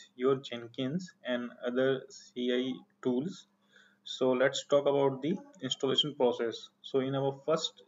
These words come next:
step, we need to update the system. So here is the command I have already prepared for you. Just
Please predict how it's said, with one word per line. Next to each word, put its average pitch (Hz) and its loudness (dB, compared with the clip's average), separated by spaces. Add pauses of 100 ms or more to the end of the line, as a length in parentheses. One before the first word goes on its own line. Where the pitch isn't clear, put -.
step, - 4 (160)
we 131 2
need 139 -4
to 147 4
update 131 4
the 185 2 (260)
system. 123 -2 (580)
So 127 -6
here 123 2
is 135 0
the 156 4
command 165 0 (120)
I 123 4
have 131 0
already 131 0
prepared 135 -2
for 151 0
you. 185 -2 (680)
Just 123 -2